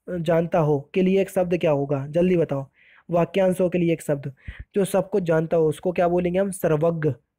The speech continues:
दूसरा, पहला ऑप्शन करेक्ट। अधिवेशन में कौन सा उपसर्ग है, पचास बार बता चुका हूँ कि उपसर्ग जो है वो किसी भी शब्द के आगे लगे होते हैं, जबकि प्रत्यय जो है वो पीछे लगे होते हैं। तो अभी अधिवेशन शब्द में कौन सा उपसर्ग है,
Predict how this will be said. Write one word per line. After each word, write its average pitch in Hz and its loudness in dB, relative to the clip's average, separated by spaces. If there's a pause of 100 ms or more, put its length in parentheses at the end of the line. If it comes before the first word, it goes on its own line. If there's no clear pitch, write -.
दूसरा, 170 0
पहला 175 2
ऑप्शन 175 0
करेक्ट। 160 -2 (500)
अधिवेशन 196 2
में 202 2
कौन 190 0
सा 196 0
उपसर्ग 165 0
है, 147 2
पचास 185 0
बार 190 2
बता 180 0
चुका 180 -4
हूँ 190 0
कि 190 -2
उपसर्ग 185 0
जो 170 0
है 175 4
वो 185 2
किसी 190 -4
भी 185 -4
शब्द 170 -2
के 170 0
आगे 160 0
लगे 180 2
होते 180 0
हैं, 196 2
जबकि 180 0
प्रत्यय 185 -2
जो 165 0
है 170 4
वो 190 0
पीछे 190 -2
लगे 151 2
होते 135 -6
हैं। 131 -10 (500)
तो 190 2
अभी 180 2 (120)
अधिवेशन 190 0
शब्द 185 -2
में 190 2
कौन 185 0
सा 190 0
उपसर्ग 185 0
है, 208 0